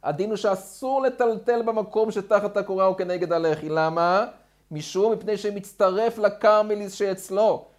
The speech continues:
שמצא מין את מינו ונהור. המקום שכנגד הלח"י ותחת הקורה, מותר לטלטל בו רק אם הוא לא סמוך לקרמליס. אם הוא סמוך לקרמליס, זה מעורר את המקום הזה והופך אותו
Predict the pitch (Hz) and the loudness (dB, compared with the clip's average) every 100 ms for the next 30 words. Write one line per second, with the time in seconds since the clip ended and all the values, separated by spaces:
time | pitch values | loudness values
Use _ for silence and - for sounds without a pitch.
0 | _ - 190 165 165 220 214 190 190 247 | _ -6 -2 -2 -2 0 0 -2 -4 -4
1 | 277 240 190 185 175 165 160 143 123 120 | -4 -4 -4 -10 -4 -2 -2 -4 -8 -8
2 | 107 107 - _ _ _ _ _ _ _ | -8 -10 -14 _ _ _ _ _ _ _
3 | 175 180 - 277 277 226 214 233 220 208 | -2 -2 2 2 2 -2 -2 2 2 2
4 | 226 190 202 202 202 185 180 170 190 165 | 0 0 0 0 0 -2 0 2 2 2
5 | 165 - 160 175 214 202 180 170 196 214 | -2 -8 -4 2 2 2 -4 -2 -4 0
6 | 208 156 156 170 240 330 233 202 185 175 | 0 0 -6 2 2 2 -6 -4 -4 -4
7 | 170 156 147 143 117 117 85 - - - | -4 -4 -4 -2 -4 -4 -10 -14 -20 -20
8 | _ _ _ 160 165 160 170 220 196 165 | _ _ _ -8 -8 -4 0 0 0 0
9 | 185 202 214 233 277 - - _ 147 175 | 2 2 2 0 -2 -6 -14 _ -8 -6
10 | 175 180 175 170 175 254 240 220 180 170 | 0 4 4 2 2 0 0 0 -2 -4
11 | 202 202 208 175 160 190 190 190 220 262 | -6 -2 -2 -2 -4 -6 -6 -2 2 2
12 | 277 | -2